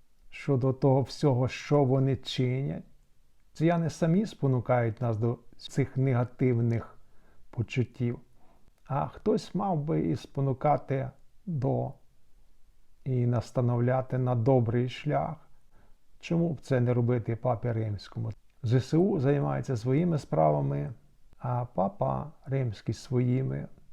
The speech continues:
Двадцять шостого грудня дві тисячі двадцять четвертого року повідомлялося, що Папа Римський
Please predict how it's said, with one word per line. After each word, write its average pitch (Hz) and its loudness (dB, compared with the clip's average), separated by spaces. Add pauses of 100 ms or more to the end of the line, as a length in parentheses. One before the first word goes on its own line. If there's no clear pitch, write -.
(320)
Двадцять 180 0
шостого 165 2
грудня 147 4
дві 131 0
тисячі 151 0
двадцять 135 -2
четвертого 135 0
року 127 0 (880)
повідомлялося, 143 6
що 127 0
Папа 147 6
Римський 131 2